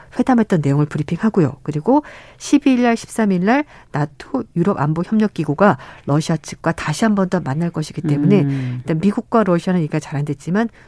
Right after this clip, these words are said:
Speaker 1: 추후 회담이 있기 때문에 조금 더 지켜볼 필요는 있을 것 같습니다.
Speaker 2: 네. 근데 어쨌든 러시아는 또 유럽이 먼저 약속을 어겼기 때문에 더 이상은 물러날 수
Speaker 1: 네.
Speaker 2: 없다. 지금 이 순간에는
Speaker 1: 네.
Speaker 2: 이렇게 지금 한 입장을 갖고
Speaker 1: 네.
Speaker 2: 있다면서요.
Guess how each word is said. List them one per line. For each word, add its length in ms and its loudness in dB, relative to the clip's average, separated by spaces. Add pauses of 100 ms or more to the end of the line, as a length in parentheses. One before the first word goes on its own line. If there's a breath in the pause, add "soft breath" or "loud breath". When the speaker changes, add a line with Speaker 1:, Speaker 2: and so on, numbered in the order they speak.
Speaker 1:
추후 300 0
회담이 260 2
있기 140 -4
때문에 300 -2
조금 280 -4
더 80 -2
지켜볼 380 -2
필요는 260 -2
있을 180 -8
것 100 -10
같습니다. 680 -10 (160)
Speaker 2:
네. 200 4 (400)
근데 160 0
어쨌든 420 0
러시아는 580 4
또 200 4
유럽이 460 6
먼저 300 4
약속을 420 -2
어겼기 380 -4
때문에 500 0 (540 loud breath)
더 200 2
이상은 300 4
물러날 340 2
수 140 -2
Speaker 1:
네. 80 4
Speaker 2:
없다. 140 2
지금 480 2
이 120 2
순간에는 720 0
Speaker 1:
네. 140 4
Speaker 2:
이렇게 240 0
지금 340 -2
한 220 -10
입장을 580 -2
갖고 300 -6
Speaker 1:
네. 60 -2
Speaker 2:
있다면서요. 580 -2